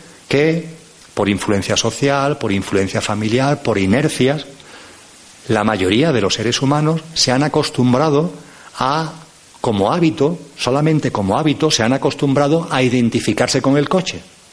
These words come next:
a identificarse con el yo físico, mental y emocional. Y viven sus días viéndose a ellos mismos y viendo a los demás desde el prisma del yo físico, mental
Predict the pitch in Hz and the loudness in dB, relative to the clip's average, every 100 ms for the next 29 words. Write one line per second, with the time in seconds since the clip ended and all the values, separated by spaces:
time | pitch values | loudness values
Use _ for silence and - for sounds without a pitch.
0 | - - - - - - - - 135 117 | -20 -20 -20 -20 -20 -20 -12 -2 0 2
1 | 113 113 - 107 120 117 170 160 147 127 | 2 2 0 0 -2 0 0 2 2 2
2 | 151 - 156 180 175 175 131 104 113 117 | 0 2 0 2 2 2 2 2 2 2
3 | 117 123 160 175 160 - - - - - | 0 0 0 0 0 -8 -20 -20 -18 -16
4 | - - - 147 120 135 151 - 160 131 | -14 -8 0 2 4 4 4 4 2 2
5 | 185 180 180 - - - - 127 110 131 | 2 2 2 -6 -16 -20 -10 -4 0 2
6 | 170 175 170 170 160 160 147 180 131 101 | 4 2 2 2 2 2 2 2 2 0
7 | - - - - 151 117 110 113 120 127 | -2 -12 -20 -8 0 2 4 4 4 4
8 | 139 131 160 175 185 - - - - 117 | 2 2 2 2 0 -4 -14 -20 -6 -2
9 | 104 127 - 165 165 - - 117 117 143 | 0 0 0 0 -2 -8 -2 -2 2 0
10 | 139 151 170 165 113 101 107 - 127 135 | 0 -2 -2 -2 -2 0 0 0 0 0
11 | 143 170 170 101 98 101 95 | 0 -2 -4 -2 0 0 -2